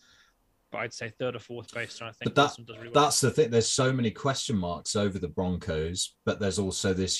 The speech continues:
Speaker 2: huge expectation for
Speaker 1: Yep,
Speaker 2: Russell to come
Speaker 1: agreed.
Speaker 2: in and kinda instantly change it.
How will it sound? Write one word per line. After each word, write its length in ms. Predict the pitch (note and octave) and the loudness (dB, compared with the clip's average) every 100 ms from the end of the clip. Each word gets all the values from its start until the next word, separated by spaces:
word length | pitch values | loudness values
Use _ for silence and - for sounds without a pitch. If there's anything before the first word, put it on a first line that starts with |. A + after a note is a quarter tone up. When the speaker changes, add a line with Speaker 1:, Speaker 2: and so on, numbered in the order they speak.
| - | 0
Speaker 2:
huge 440 | G#2+ G2 F#2 - - | 4 4 2 -6 -6
expectation 960 | - - - F#2 - F#2+ F2+ G#2 F2 F2 - | -6 -4 -4 -2 0 0 2 -2 -2 -4 -10
for 560 | - F#2 F2 F2 E2 _ _ - | 0 4 6 4 2 _ _ 0
Speaker 1:
Yep, 100 | A#2 | 2
Speaker 2:
Russell 240 | - G2 | 2 0
to 60 | F2+ | 0
come 240 | - F#2+ | 0 2
Speaker 1:
agreed. 120 | F#2 F2+ | 2 2
Speaker 2:
in 80 | |
and 120 | F2+ - | 0 0
kinda 240 | G2+ G2 | 2 4
instantly 500 | G2+ F#2+ G2+ E2 F2+ | 4 4 0 -2 -2
change 420 | - G2 F#2+ E2 | 0 2 2 2
it. 180 | D#2 | -2